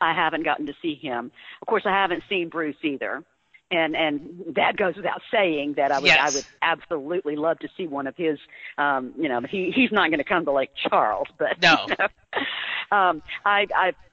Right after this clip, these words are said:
Speaker 1: really enjoyed the folks from Lynyrd Skynyrd, uh, being backstage with them at a couple concerts and, and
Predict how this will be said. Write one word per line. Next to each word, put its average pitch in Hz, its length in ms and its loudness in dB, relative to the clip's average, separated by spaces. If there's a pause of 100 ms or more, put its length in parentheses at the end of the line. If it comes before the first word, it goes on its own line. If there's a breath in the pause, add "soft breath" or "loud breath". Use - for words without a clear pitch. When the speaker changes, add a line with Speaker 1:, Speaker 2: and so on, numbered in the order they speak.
Speaker 1:
really 196 340 0
enjoyed 175 580 0
the 170 80 -2
folks 170 420 -2
from 143 260 -2
Lynyrd 160 340 0 (160)
Skynyrd, 165 400 0 (360 soft breath)
uh, 135 580 2
being 170 220 0
backstage 160 580 0
with 160 140 -12
them 165 360 0
at 151 200 -2
a - 40 -8
couple - 240 -6
concerts 165 600 -2
and, 135 400 -2
and 135 320 -2